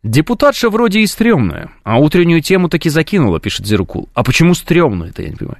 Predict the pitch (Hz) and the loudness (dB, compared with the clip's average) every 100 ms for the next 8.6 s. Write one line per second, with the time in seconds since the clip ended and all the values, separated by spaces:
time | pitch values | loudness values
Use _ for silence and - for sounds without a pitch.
0 | _ 117 139 262 294 - - 143 185 226 | _ -2 2 4 2 -2 -10 0 2 2
1 | 196 170 214 226 - 165 170 147 147 180 | -2 -4 -2 -2 -2 0 2 2 2 2
2 | 208 - - - 135 131 110 92 123 123 | 0 -4 -8 -4 0 2 2 0 -2 0
3 | 127 127 - 117 90 87 107 92 - 98 | 0 0 0 -2 0 -2 -2 -4 -2 -2
4 | 117 82 78 - 110 104 80 82 107 85 | 0 0 -2 -2 0 0 -2 0 0 -2
5 | 90 123 - 120 98 85 - 120 120 - | -4 -4 -4 -6 -6 -6 -2 0 0 0
6 | 85 - 92 - - 101 90 - - _ | -2 -4 -6 -6 -4 -4 -4 -8 -10 _
7 | - - - _ _ - 90 92 87 87 | -20 -20 -20 _ _ -4 0 0 -2 -6
8 | 110 127 - - - | 0 0 0 -6 -20